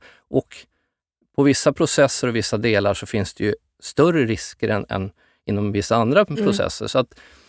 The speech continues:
Speaker 1: och det där har vi ju, eh, identifierat, eh, och det är ju där man också jobbar med kontinuitetstänk och så vidare.
Speaker 2: Du började tjugohundraåtta, sa du?
Speaker 1: Ja.
Speaker 2: Eh, har riskerna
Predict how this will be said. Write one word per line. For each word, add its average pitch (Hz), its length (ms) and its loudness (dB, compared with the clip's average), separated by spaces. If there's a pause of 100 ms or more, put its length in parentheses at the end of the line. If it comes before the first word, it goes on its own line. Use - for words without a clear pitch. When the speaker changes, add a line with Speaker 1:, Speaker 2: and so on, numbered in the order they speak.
(340)
Speaker 1:
och 156 120 0
det 151 80 4
där 170 200 6
har 196 180 2
vi 190 80 -2
ju, 175 560 4
eh, - 480 -2 (160)
identifierat, 143 1200 2
eh, 135 260 2
och - 380 -2
det 139 200 -2
är 131 40 6
ju 123 60 4
där 117 340 4
man 110 160 0
också 95 240 -4
jobbar 104 720 0
med 98 280 -6
kontinuitetstänk 82 1040 -6
och - 140 -18
så - 120 -16
vidare. - 300 -20 (280)
Speaker 2:
Du 269 140 4
började 233 320 4
tjugohundraåtta, 208 640 0
sa - 180 -2
du? 247 340 2
Speaker 1:
Ja. 113 220 0 (420)
Speaker 2:
Eh, 208 420 2
har 226 160 4
riskerna 208 540 0